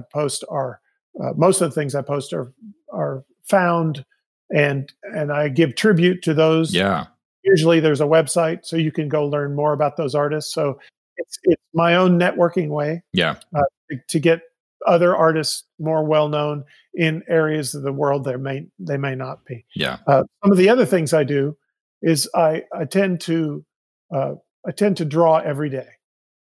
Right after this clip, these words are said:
Speaker 1: And, and I draw with a pencil or crayons or markers or whatever,
Speaker 2: Mm-hmm.
Speaker 1: whatever's in the drawer. It's called mixed media. That's the official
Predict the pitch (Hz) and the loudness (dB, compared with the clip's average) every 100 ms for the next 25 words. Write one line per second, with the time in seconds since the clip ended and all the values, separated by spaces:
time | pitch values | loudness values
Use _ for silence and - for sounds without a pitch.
0 | _ _ - 151 156 - 160 151 147 175 | _ _ -2 0 -2 -6 -4 -2 0 4
1 | 170 160 156 151 - _ _ - 160 156 | 6 6 4 2 -6 _ _ -2 -2 2
2 | 175 165 180 165 160 - 139 - 160 151 | 0 0 -2 -2 -2 -4 -6 -2 2 2
3 | 151 147 135 - 151 123 120 139 156 - | 0 -4 -8 -12 -10 -10 -6 -2 -2 -2
4 | 151 127 - 131 165 202 156 151 147 _ | -6 -6 -10 0 4 4 4 0 -2 _
5 | 196 165 165 175 156 - - 175 170 151 | 0 4 4 2 -2 -8 -12 -6 -6 0
6 | 151 143 - 151 139 151 - 170 151 139 | 0 0 -2 -6 -4 -8 -6 -6 -4 -4
7 | 127 120 _ 143 139 - 143 - _ _ | -6 -10 _ -12 -12 -6 -8 -8 _ _
8 | _ - 226 - 180 | _ 0 2 2 0